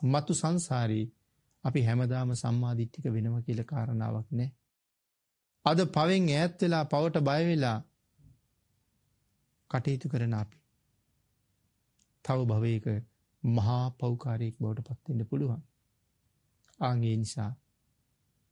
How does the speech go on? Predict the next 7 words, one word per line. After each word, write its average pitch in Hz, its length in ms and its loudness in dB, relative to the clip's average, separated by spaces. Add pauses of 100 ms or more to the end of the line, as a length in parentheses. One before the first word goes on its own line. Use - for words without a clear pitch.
(680)
හැම 156 260 4
මොහොතකම 143 600 2
පින්කම් 123 420 -2
කරලා 110 320 -4
ප්‍රාර්ථනාවක් 123 800 -2
තියාගන්න 110 540 -2
ඕනේ. 131 280 -6